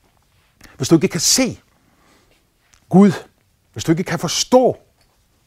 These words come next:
Gud, så vil Jesus stadigvæk gøre et mirakel for dig, for han elsker dig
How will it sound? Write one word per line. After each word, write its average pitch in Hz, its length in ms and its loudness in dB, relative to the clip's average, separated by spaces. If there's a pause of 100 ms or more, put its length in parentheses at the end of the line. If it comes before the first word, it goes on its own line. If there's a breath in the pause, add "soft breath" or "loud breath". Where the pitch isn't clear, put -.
(220)
Gud, 196 220 4 (800 soft breath)
så - 140 -4
vil 147 160 0
Jesus 180 280 -2
stadigvæk 165 440 -4
gøre 147 140 -2
et 147 80 -8
mirakel 139 400 -4
for 120 160 -8
dig, 110 140 -8
for - 80 -14
han 98 200 -10
elsker 170 320 -8
dig 98 260 -8